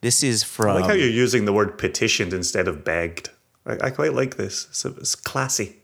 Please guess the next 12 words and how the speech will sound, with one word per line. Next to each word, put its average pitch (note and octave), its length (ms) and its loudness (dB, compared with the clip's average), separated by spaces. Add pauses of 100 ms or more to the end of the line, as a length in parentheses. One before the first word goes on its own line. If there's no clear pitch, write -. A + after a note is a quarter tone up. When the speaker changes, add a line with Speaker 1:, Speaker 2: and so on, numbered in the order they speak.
Speaker 2:
classing C3+ 400 0
it A2 80 0
up. - 280 -2 (880)
Speaker 1:
You're C#3+ 80 -6
welcome. - 260 -8 (1080)
So - 200 -4
this D3+ 220 2
one E3+ 300 0
is A2+ 160 2
from G#2+ 260 0
someone A#2 460 2
named G2 360 -2